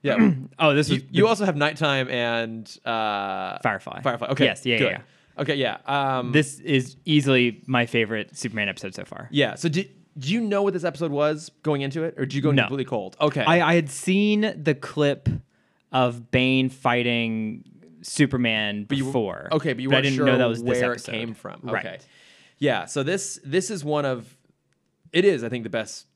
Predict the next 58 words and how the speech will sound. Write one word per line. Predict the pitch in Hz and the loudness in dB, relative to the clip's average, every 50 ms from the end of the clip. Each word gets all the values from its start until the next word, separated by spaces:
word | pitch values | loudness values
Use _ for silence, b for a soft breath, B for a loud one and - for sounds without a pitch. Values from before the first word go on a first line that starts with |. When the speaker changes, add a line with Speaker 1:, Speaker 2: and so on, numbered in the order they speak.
| _ _ | _ _
Speaker 1:
Superman | - - 131 123 110 104 104 | -8 -8 -6 -6 -4 -4 -6
episode. | 101 104 110 101 - 110 95 95 92 98 104 - - | -6 -8 -10 -10 -8 -6 -6 -6 -6 -8 -12 -12 -10
Speaker 2:
Because | - 127 - 127 117 | -8 -2 -2 -2 -2
it's | - - - | -2 -4 -6
a | |
Batman | 113 120 123 104 107 107 101 | -4 -4 -4 -4 -6 -10 -14
episode. | 107 - - - - 156 | -14 -12 -10 -8 -4 0
Speaker 1:
Because | 165 | 4
it's | 185 | 4
basically | 175 160 226 220 | 4 6 6 4
a | 180 | 4
Batman | 135 135 131 | 2 0 0
episode. | 127 - 123 - 165 240 240 | -2 -4 -4 -4 -4 -2 0
But | 220 226 226 233 | 0 0 0 0
I | |
mean, | 226 254 254 233 | -2 -4 -6 -6
it, | 247 240 - - | -8 -12 -12 -14
it, | 143 - - _ - | -14 -14 -14 _ 0
it | 190 208 | 2 2
is | 240 233 | 2 2
still | - 247 247 | 4 2 2
at | 202 | 4
the | 208 | 2
end | 208 190 180 | -2 0 2
of | 180 | 2
the | 165 | 4
day, | 151 | 4
it | 151 156 | 2 0
is | 160 135 | 0 -2
a | 139 | -4
Superman | 135 156 143 127 113 110 | -6 -4 -4 -4 -4 -6
episode. | 107 - 104 - 104 98 98 101 - | -8 -10 -10 -10 -10 -10 -8 -4 0
Like, | 135 | 2
Speaker 2:
Yeah. | 127 110 - - - | 2 2 0 -2 -8
Speaker 1:
so | 131 - 160 147 139 139 139 131 | -4 -2 0 2 2 0 0 -2
basically | 135 165 175 180 147 160 160 143 | -2 -2 -2 -2 0 -2 -2 0
what | 143 147 139 | 0 0 0
it | 135 | 0
is, | 131 131 127 127 127 131 | 0 -2 -2 -4 -6 -6
is | 131 120 113 113 113 113 110 - - - _ _ _ _ _ - | -4 -4 -4 -4 -6 -8 -12 -14 -16 -18 _ _ _ _ _ 0
that | 127 123 117 113 139 | 0 2 0 0 2
Batman | 139 143 156 165 165 156 147 | 2 2 2 2 0 -2 -2
has | 143 135 135 | -2 -4 -4
gone | - 139 131 131 127 123 123 123 117 | -2 -2 -2 -2 -2 -4 -6 -6 -4
missing. | 123 131 131 - - 92 - - - - - _ _ _ _ _ _ _ _ _ _ - | -4 -4 -6 -6 -10 -12 -12 -12 -18 -20 -20 _ _ _ _ _ _ _ _ _ _ -6
And | 131 127 127 123 120 120 120 120 120 113 | -4 -2 -2 -2 -2 -2 -4 -6 -8 -10
so | - - 131 120 117 117 | -6 -4 -2 -2 -4 -4
Superman | - - 156 170 151 151 139 131 113 | -6 -6 -6 -4 -2 -2 -4 -4 -4
heads | 110 131 131 131 131 | -4 -6 -4 -2 -2
over | 123 120 117 117 | -4 -2 -4 -4
to | 117 117 113 110 110 107 95 _ - | -6 -4 -6 -6 -8 -10 -12 _ -6
Gotham | - 123 117 120 120 113 - 120 113 | -4 -4 -2 -4 -6 -8 -10 -10 -10
to | 110 | -10
figure | - - 120 113 117 | -10 -8 -6 -6 -4
out | 117 | -6
what's | 113 110 - | -6 -8 -8
going | - 113 110 107 107 107 | -8 -8 -8 -8 -10 -10
on. | 110 107 101 95 95 50 - - 92 | -10 -8 -8 -10 -10 -14 -16 -16 -18